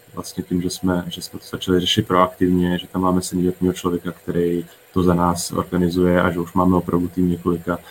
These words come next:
obchodníků, kteří, eh, a-, aktivně naši službu prodávají a vyhledávají nám nové klienty, tak nám umožnilo v zásadě zařadit jako úplně jinou rychlost, eh, v tom, jak,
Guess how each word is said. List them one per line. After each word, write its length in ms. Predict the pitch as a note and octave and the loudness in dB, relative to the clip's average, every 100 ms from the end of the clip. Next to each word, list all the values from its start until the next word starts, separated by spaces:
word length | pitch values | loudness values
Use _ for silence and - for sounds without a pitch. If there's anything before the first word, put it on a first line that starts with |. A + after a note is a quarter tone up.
| - - - | -20 -20 -10
obchodníků, 600 | F2+ - F#2 F#2 F2 F#2 | -6 -4 0 0 2 0
kteří, 680 | F2+ - F2+ F2+ F2+ F2+ G2 | 2 0 0 0 2 2 4
eh, 40 | F#2 F2 F2 F2+ F2 | 4 2 2 4 2
a-, 140 | F2+ F#2 F2+ | 2 -2 -2
aktivně 640 | F2 - F2+ F2 F2 F2 - - - | -6 -4 0 0 0 -4 -12 -20 -6
naši 240 | G2+ - - | -2 -2 0
službu 280 | F2+ F2+ F#2 | 0 2 0
prodávají 640 | F2 F2 F2 F2 F2 F#2+ | 2 2 2 2 4 4
a 20 | |
vyhledávají 500 | F2+ F2+ F2+ F2 F2 | 4 2 2 2 2
nám 160 | F2 F2+ | 4 4
nové 220 | F2 F2 | 4 2
klienty, 400 | E2 F2 E2+ E2 | -2 0 0 0
tak 100 | F2 | 0
nám 180 | F#2+ F2+ | 2 4
umožnilo 560 | F2 F2 F2 F2+ E2+ E2 - - - - | 4 0 2 2 2 0 -10 -20 -20 -6
v 60 | |
zásadě 420 | - F2 F2 F2+ F2 | -2 -2 2 2 2
zařadit 440 | F2 E2+ E2+ F#2 - - - | 0 -2 2 2 0 -18 -20
jako 200 | - - | -8 -8
úplně 240 | - F#2 | -2 2
jinou 240 | F2+ F2+ | 6 6
rychlost, 600 | F#2 F#2 F2+ E2+ - - F#2 | 4 2 -2 -2 -4 -6 -4
eh, 20 | F2 E2+ E2+ E2+ E2+ | -2 0 0 -2 -4
v 160 | - - | -8 -2
tom, 180 | F2 | 0
jak, 120 | F2 | 0